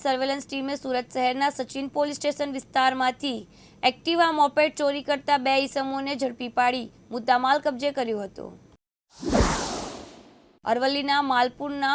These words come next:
અણિયોર પંથકમાં ધોધમાર વરસાદ વરસ્યો હતો. માલપુર નગર, અણિયોર કંપા, કોઠી સહિતના વરસાદ વરસ્યો હતો. જો કે, વરસાદ વરસતા લોકોએ અસહ્ય ઉકળાટ ગરમીથી રાહત મળી હતી, તો બીજી તરફ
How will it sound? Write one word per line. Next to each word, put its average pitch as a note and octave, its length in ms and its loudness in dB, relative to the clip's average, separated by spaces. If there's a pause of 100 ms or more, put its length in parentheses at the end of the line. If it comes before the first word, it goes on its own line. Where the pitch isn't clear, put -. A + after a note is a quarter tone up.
(160)
અણિયોર C#4 500 0
પંથકમાં C#4+ 680 -2
ધોધમાર C4 400 2
વરસાદ C4 360 0
વરસ્યો B3+ 440 -2
હતો. C4+ 200 -2
માલપુર A#3+ 460 -2
નગર, B3 380 2 (400)
અણિયોર C4+ 440 0
કંપા, B3+ 480 4
કોઠી B3+ 440 -2
સહિતના C#4 500 -2
વરસાદ B3+ 500 2
વરસ્યો B3 440 -2
હતો. B3+ 200 0 (420)
જો C4 140 2
કે, C4+ 140 0
વરસાદ B3+ 480 2
વરસતા C4+ 340 2
લોકોએ B3+ 420 0
અસહ્ય C4+ 520 2
ઉકળાટ B3+ 400 4
ગરમીથી A#3+ 560 -4 (420)
રાહત A#3+ 360 2
મળી C4+ 300 0
હતી, C#4 220 -6
તો B3+ 160 -2
બીજી A#3+ 220 -4
તરફ B3+ 340 2